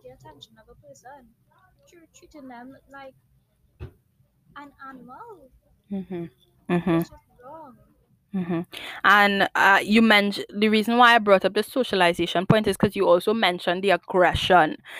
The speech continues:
Speaker 2: you know, the aggression that men portray when you don't answer them or when you do answer them in a very harsh tone.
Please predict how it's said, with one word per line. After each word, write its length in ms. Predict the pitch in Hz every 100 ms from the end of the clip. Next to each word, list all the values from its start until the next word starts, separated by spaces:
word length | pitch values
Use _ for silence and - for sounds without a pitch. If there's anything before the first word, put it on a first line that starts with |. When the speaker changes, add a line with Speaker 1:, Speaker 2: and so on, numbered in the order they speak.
| - -
Speaker 2:
you 100 | 180
know, 280 | 180 180 175 -
the 160 | 202
aggression 500 | 180 180 185 175 196
that 140 | 202 196
men 340 | 190 185 180
portray 320 | 185 214 247 208
when 180 | 190
you 180 | 196 196 -
don't 300 | 202 190 214 -
answer 420 | 175 165 - 170
them 260 | 170 165
or 120 | 170 170
when 220 | 185 190
you 100 | 202
do 200 | 180 220 -
answer 260 | 180 175
them 180 | 165 165
in 80 | 175
a 80 | 175
very 260 | 170 147
harsh 480 | 165 - 180 180 - -
tone. 320 | 247 190 170